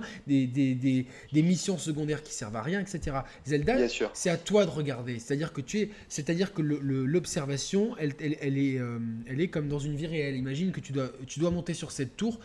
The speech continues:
Speaker 1: Pourquoi ? Pour regarder. Donc, c'est-à-dire que tu utilises tes yeux. Et il y a ce plaisir d'utiliser la vue, d'utiliser nos sens. Le son.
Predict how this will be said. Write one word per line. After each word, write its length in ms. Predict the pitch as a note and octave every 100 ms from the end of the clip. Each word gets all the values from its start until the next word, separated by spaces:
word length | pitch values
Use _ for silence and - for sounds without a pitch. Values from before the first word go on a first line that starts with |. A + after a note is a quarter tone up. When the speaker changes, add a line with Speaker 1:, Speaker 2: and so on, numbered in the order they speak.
| - -
Speaker 1:
Pourquoi ? 400 | - C#3+ - E3
Pour 180 | - G#2+
regarder. 520 | D#3+ F#3+ F3+ D#3 E3 - -
Donc, 140 | E3 E3+
c'est-à-dire 220 | F3 F#3
que 80 | E3
tu 140 | -
utilises 360 | D#3+ E3+ G3+ G#3
tes 80 | D#3
yeux. 380 | C#3+ B2+ C#3+ C3+ -
Et 60 | C3+
il 40 |
y 60 | F3
a 40 |
ce 140 | F3 D3
plaisir 600 | - F3+ F#3 D#3+ G#3+ G3
d'utiliser 500 | C#3+ - D#3 D#3+ G3+
la 140 | D#3+
vue, 240 | C#3 C#3+ D#3+
d'utiliser 480 | C3 D3 D3+ E3+
nos 140 | E3+ C3+
sens. 500 | - - D#3 - - - -
Le 160 | B2+ C3+
son. 400 | - - B3